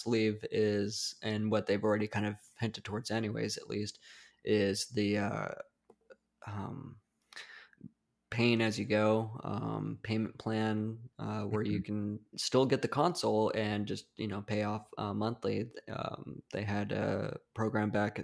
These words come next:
Speaker 1: that ended in December where you could, um, uh, do that and you'd get an Xbox One X, but, um, that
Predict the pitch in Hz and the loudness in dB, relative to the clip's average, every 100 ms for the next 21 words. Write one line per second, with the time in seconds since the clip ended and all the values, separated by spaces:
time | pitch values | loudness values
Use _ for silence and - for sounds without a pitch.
0 | - 104 101 - 107 98 101 104 104 107 | -4 0 0 0 0 0 0 -2 0 -2
1 | 110 104 _ _ _ _ _ _ _ - | -4 -8 _ _ _ _ _ _ _ -8
2 | 104 - - 117 117 104 123 104 104 104 | -4 -2 2 2 2 0 2 2 2 2
3 | 101 104 101 - - 87 85 - - - | 0 -4 -4 -4 -2 -2 -4 -8 -14 -20
4 | - - - - - - 98 95 135 120 | -20 -20 -20 -20 -8 0 2 6 8 8
5 | - 90 104 107 104 104 113 - - 107 | 4 2 0 2 2 6 4 4 0 0
6 | 104 104 - 104 - 104 107 - 120 98 | 2 0 0 -2 -2 -4 -2 4 4 4
7 | - - 98 95 - - 104 101 101 101 | -2 -4 0 0 -2 -4 -2 -2 -2 -2
8 | 113 104 | 4 4